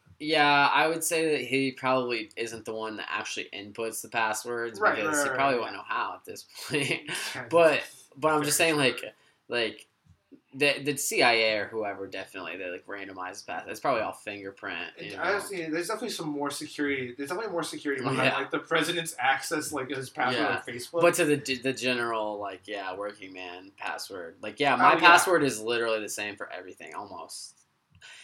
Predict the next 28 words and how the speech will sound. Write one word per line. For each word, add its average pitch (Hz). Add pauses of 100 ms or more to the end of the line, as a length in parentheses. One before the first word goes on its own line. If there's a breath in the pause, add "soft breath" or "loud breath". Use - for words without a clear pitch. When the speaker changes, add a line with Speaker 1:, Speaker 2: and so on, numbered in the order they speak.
(100)
Speaker 1:
And 147
anytime 180
I've 135
ever 131
tried 127
to 117
differentiate 123
between 143
my 143
password, 165
I 120
always 117
get 113
locked 101
out. 87
I 131
don't 165
know 151
how 127
many 120
different 110
times 104
I've -
gotten 98
locked 95
out 104
of 101
my 98